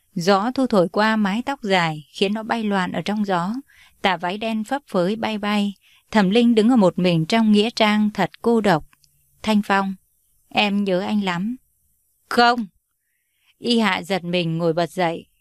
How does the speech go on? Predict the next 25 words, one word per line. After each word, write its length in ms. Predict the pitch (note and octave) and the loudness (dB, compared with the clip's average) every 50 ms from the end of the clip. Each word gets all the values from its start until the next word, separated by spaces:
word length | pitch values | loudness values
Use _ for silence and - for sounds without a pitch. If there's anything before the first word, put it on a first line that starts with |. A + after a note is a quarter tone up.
| _ _ | _ _
trên 220 | - - A#3+ A3+ A3 | -2 0 0 2 2
trán 380 | - G#3 F#3 F#3+ G3+ A#3 B3+ | 0 0 -2 0 -2 0 2
là 200 | C4 B3 A3 F3 | 2 4 2 2
tầng 280 | D#3+ - F#3 F3 D#3+ D#3 | 0 0 -2 -4 -2 -2
tầng 260 | - F3 E3 D#3 D#3 | -2 0 0 0 -2
lớp 280 | D#3 F3+ A3+ C4 C4 - | -4 -4 -4 -6 -6 -4
lớp 240 | B3 C#4 D4+ D4 - | -4 -4 -4 -4 -2
mồ 280 | F#3+ F#3 F#3 E3+ D#3 | 0 2 2 2 0
hôi 180 | D3+ F#3+ A3 G#3+ | 0 -2 -4 -2
lạnh. 220 | G3 F#3+ E3+ D3+ - - _ _ _ _ _ - - - - _ _ | -2 -2 -4 -4 -8 -12 _ _ _ _ _ -20 -20 -20 -20 _ _
Cô 120 | - C4+ C4+ | 0 2 4
nhìn 260 | A#3+ A#3 G#3 F3+ E3 | 4 4 4 4 2
ra 100 | G3+ A#3 | 0 0
ngoài 240 | A#3+ A3+ G#3 F3+ D#3+ | 0 0 0 0 0
cửa 180 | - F#3+ F3 | 0 0 -2
sổ, 380 | D#3 - F#3 F3+ E3 D#3 D3+ D3 - _ _ _ | 0 0 -2 -2 -2 -2 -4 -10 -18 _ _ _
vài 380 | - F#3+ F3 F#3 F3+ E3 D#3+ D#3 | -6 -2 0 2 2 2 -2 -4
giọt 240 | D3 F#3 E3+ D#3 - | -4 -4 -4 -4 -2
nước 280 | G3 A3+ C4 C#4+ - | -4 -4 -4 -4 -4
vẫn 180 | - G3+ G#3 A#3 | -2 -2 0 0
còn 320 | - - F#3 E3 D#3 D#3 | 0 0 0 0 -2 -2
đọng 200 | D3+ E3+ E3 F3+ | -2 -4 -4 -4
lại 220 | G3 F3+ E3 E3+ - - | -4 -6 -8 -8 -8 -10
trên 180 | - A3 G#3+ G3+ | -8 -6 -6 -4
lá. 260 | F#3+ E3+ E3 F3+ | -6 -6 -10 -10